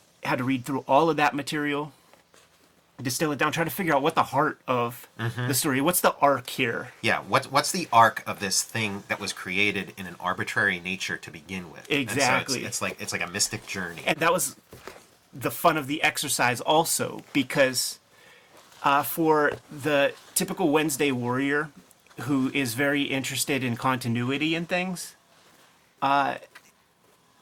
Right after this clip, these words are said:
Speaker 1: it is arbitrary. These guys are making this stuff up
Speaker 2: Yeah.
Speaker 1: every single month. You know, this is churn and burn. Every four weeks, you gotta have a new comic done.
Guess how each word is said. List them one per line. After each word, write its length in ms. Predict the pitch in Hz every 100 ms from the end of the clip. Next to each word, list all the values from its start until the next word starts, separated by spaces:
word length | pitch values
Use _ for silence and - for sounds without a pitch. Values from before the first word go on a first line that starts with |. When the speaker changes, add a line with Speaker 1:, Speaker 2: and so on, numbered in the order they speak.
| _ -
Speaker 1:
it 180 | 175
is 180 | 233 143
arbitrary. 560 | 139 117 123 - 127 127
These 140 | 160
guys 220 | 220 165
are 40 | 131
making 280 | 143 147 160
this 120 | 147
stuff 320 | - 165 -
up 240 | 170 - - _ _ -
Speaker 2:
Yeah. 160 | 139 -
Speaker 1:
every 260 | 165 160 175
single 320 | - 185 170
month. 600 | 165 180 123 - - -
You 100 | 127
know, 120 | 131 131
this 200 | 170 -
is 140 | -
churn 340 | - 170 156
and 160 | 156 143
burn. 340 | 170 147 113
Every 200 | 127 147
four 280 | 135 175 151
weeks, 280 | 151 180 -
you 60 | 139
gotta 180 | 135
have 180 | 139 139
a 40 | 147
new 160 | 151
comic 520 | 127 165 165 127 113
done. 400 | - 120 117 123